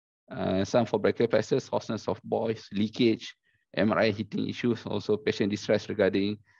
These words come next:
insensate limb, where some of our patients might feel that the, the limb is so numb and so, uh, very heavy to, to, to, to move the limbs.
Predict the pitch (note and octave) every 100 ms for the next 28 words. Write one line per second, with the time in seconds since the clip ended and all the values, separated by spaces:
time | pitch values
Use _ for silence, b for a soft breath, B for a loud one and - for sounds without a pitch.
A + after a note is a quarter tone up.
0 | b - G#2 - G2 - G2+ G#2 G2+ G2+
1 | - A#2+ A#2+ A2+ - G#2 A2 - A2+ G#2+
2 | - G2 F#2+ _ _ _ _ A#2+ G#2 G#2
3 | - - G#2 G#2 G#2 F#2 G2+ A2+ G2+ -
4 | - A2 A2 A2 A2 - F2+ F#2 G2+ -
5 | - G#3 G#2 G#2 G2+ G2 G2+ - b b
6 | b _ _ - - F#2+ F#2 F#2 F#2+ F#2
7 | F#2 F#2 F#2 F#2 F#2 F2+ G2+ G#2+ A2 A2
8 | A2 G2 G#2+ G2+ - G#2 G2+ - - G2
9 | F#2+ F#2+ F#2 - G#2 A2 G2 F2+ F#2 E2
10 | -